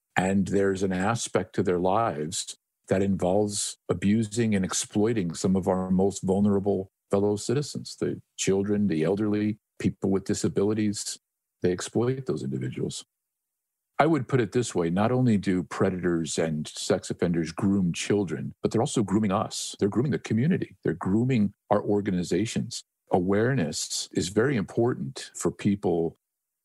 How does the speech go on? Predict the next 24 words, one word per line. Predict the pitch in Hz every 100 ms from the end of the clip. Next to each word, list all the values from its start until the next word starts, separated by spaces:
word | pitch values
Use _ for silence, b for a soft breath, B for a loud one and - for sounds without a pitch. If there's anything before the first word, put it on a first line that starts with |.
| -
You |
know, | 165
it | 110
doesn't | 147 143 127
mean | 117
we | 101
need | 101 101
to | -
go | 98
out | 92 92
and | 90 82 -
become | 92 - 98
junior | 82 101 104 90
police | - 104 143 -
officers, | - - - - 127 131 - - _ _
but | - 110 170 85 - - -
vigilance | - - 98 95 165 185 135 87 76 - - - - -
is | 110 101
a | 104
way | 98 104
to | 104
salt | - - 110 107 -
the | -
fields | - 104 113 - - - -